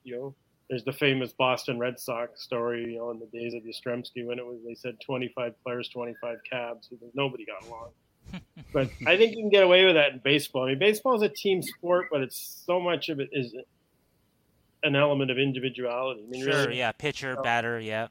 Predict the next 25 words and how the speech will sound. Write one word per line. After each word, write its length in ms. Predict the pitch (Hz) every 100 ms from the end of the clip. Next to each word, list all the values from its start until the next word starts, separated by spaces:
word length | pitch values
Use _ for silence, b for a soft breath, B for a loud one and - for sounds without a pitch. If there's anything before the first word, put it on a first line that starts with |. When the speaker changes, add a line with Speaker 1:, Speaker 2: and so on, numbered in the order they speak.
| -
Speaker 1:
yeah, 300 | 160 120 117
it 100 | -
can, 220 | - 127 135
you 80 |
know, 40 | 127
everybody's 380 | 175 170 165 139
got 180 | 151 143
their 160 | 143
own 200 | 143 143
assignment. 300 | 127 135 127
Really, 180 | 160 180
other 220 | 160 160
than 320 | 143 139 127 123
maybe 220 | 139 135
the 100 | 127
middle 260 | 131 131
infield 460 | 131 131 - 123 120
where 100 | 123
they 80 | 120
gotta 180 | 120 117
turn 240 | - 123
double 300 | 117 120 123
plays 340 | - 131 127 113
and 80 |
that, 120 | 117